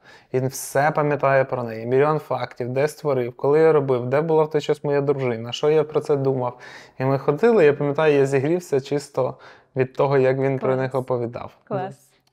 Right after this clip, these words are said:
Speaker 2: Я, як твій друг радше, ніж інтерв'юєр або, ем, не знаю, е, тут, е, ем,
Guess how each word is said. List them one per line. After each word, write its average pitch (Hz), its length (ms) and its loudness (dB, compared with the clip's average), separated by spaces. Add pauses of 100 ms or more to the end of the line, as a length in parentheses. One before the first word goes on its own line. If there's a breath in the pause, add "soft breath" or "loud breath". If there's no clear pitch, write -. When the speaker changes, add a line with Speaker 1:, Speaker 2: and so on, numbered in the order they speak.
(120)
Speaker 2:
Я, 262 300 -4
як 214 240 -4
твій 208 280 -4
друг 208 420 -2
радше, 185 420 -8
ніж 180 260 -10
інтерв'юєр 190 880 -4
або, 180 580 -4 (280)
ем, 180 580 -12
не 185 100 -14
знаю, 180 640 -12
е, 185 340 -8 (720)
тут, 180 360 -8
е, 175 220 -6 (680 soft breath)
ем, - 240 -16